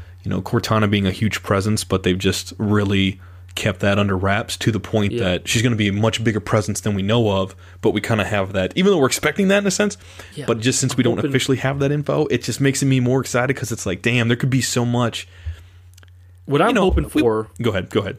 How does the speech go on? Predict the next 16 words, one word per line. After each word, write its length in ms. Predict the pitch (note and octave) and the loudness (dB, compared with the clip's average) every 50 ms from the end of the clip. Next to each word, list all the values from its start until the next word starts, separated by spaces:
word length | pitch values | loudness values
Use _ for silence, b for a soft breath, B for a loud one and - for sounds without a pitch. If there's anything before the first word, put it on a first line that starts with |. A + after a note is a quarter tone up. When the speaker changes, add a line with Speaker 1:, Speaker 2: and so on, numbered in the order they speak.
| - - - | -12 -6 -2
Speaker 2:
Oh, 140 | F#3 G#3+ A#3 | 0 2 2
I'm 120 | A3 G#3+ | 2 0
sorry, 220 | - - F3+ C#3 | 0 0 0 0
Josh, 200 | B2+ C#3+ C#3+ C#3 | 0 0 -2 0
I 60 | E3+ F3 | 0 -2
interrupted 320 | F3+ F#3+ G3+ G3 G3 - | -2 -2 -2 -4 -4 -6
you. 80 | A#2 G#2+ | -8 -4
Go 120 | D3+ E3 | -4 -4
ahead, 120 | E3 C#3+ | -4 -4
man. 120 | A2 G2+ G#2+ | -6 -4 0
Speaker 1:
Well, 120 | C3 C#3+ D3+ | 2 2 4
I 40 | |
was 100 | E3 D#3 | 2 2
just 80 | C#3+ C3+ | 0 0
gonna 80 | F3 D3+ | 0 0
say, 320 | - E3 D3 C#3+ C#3 - | 2 2 2 2 2 0